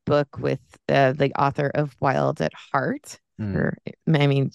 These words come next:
Speaker 1: Lynchians probably know this already.
Speaker 2: Mm.
Speaker 1: Um, in the Sailor and Lula books, there's about nine of 'em. Uh, he, at one point, has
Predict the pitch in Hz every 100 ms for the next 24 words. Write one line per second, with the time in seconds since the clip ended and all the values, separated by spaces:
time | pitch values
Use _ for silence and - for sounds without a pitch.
0 | - - 147 139 135 123 139 131 135 135
1 | 135 139 151 143 147 147 147 - - -
2 | 82 80 160 147 139 135 - _ 180 180
3 | 196 185 180 165 - 180 160 151 233 190
4 | 151 110 - 135 - 139 - 147 147 147
5 | 135 131 131 131 127 _ 139 135 - -
6 | - - - 175 175 170 165 160 151 151
7 | 156 151 151 - 147 131 143 147 147 143
8 | 139 135